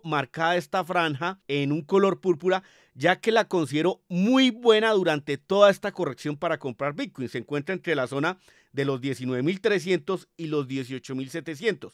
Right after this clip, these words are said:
¿Vamos a llegar a ese nivel? No lo sabemos, depende del tono de Powell. Pero el posicionamiento de los inversionistas nos dice a que tal vez esta zona no la veamos por mucho tiempo,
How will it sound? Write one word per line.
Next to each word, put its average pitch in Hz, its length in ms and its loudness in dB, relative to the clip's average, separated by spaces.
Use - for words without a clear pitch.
¿Vamos 220 320 2
a 247 100 4
llegar 175 280 2
a 202 40 6
ese 208 160 0
nivel? 202 320 2
No 170 240 4
lo 226 160 6
sabemos, 170 400 0
depende 170 540 0
del 139 200 -2
tono 156 360 -2
de 170 120 -2
Powell. 165 440 2
Pero 170 240 6
el 160 120 6
posicionamiento 165 960 0
de 226 60 6
los 202 160 2
inversionistas 202 800 -2
nos 151 260 -4
dice 180 460 -2
a 143 120 -4
que 147 140 -10
tal 170 220 -2
vez 202 260 0
esta 208 600 0
zona 196 400 -4
no 190 160 -4
la 185 180 2
veamos 165 560 0
por 143 220 -4
mucho 202 540 -2
tiempo, 196 440 -2